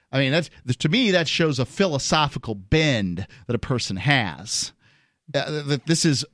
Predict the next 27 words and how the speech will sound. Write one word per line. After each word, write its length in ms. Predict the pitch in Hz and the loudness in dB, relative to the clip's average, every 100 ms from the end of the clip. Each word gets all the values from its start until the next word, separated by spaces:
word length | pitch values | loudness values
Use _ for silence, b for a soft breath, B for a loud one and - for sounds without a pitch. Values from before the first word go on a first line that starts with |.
| - | -2
more 300 | 143 185 180 | 2 4 4
or 60 | 143 | 4
less 460 | 143 185 143 - 120 | 4 2 0 -2 -2
what 200 | 147 - | -2 -2
the, 500 | 120 131 120 113 117 - | -4 -2 0 -2 -4 -4
the, 260 | 113 113 | -2 0
the 120 | 113 120 | 0 0
greenies, 580 | 127 139 139 135 131 | 2 2 4 2 0
the 80 | 113 | 0
lefties, 560 | 113 143 - 127 123 117 | 0 0 0 0 0 0
the 140 | 113 | 2
eco 220 | 139 135 131 | 2 2 2
warriors, 580 | 123 131 127 123 120 | 2 2 2 0 -2
and 100 | 117 | 0
these 180 | 117 135 | 0 0
kind 140 | - 123 | 0 0
of 60 | |
things 280 | 127 117 110 B B B | 0 -2 -4 B B B
are 160 | 147 131 | 0 2
really 640 | 123 202 170 139 127 117 _ _ | 2 2 2 2 0 -2 _ _
trying 520 | - 170 151 131 117 113 | 0 2 4 2 -2 -6
to 120 | - | -6
say 640 | - 175 156 131 120 110 - _ _ - | 0 4 4 4 2 -2 -6 _ _ 2
ultimately 640 | 190 160 143 120 - 117 110 | 2 2 0 -2 -2 0 0
is, 180 | 107 117 | 0 -2
is 220 | 110 - | -4 -2
that, 220 | 117 | 0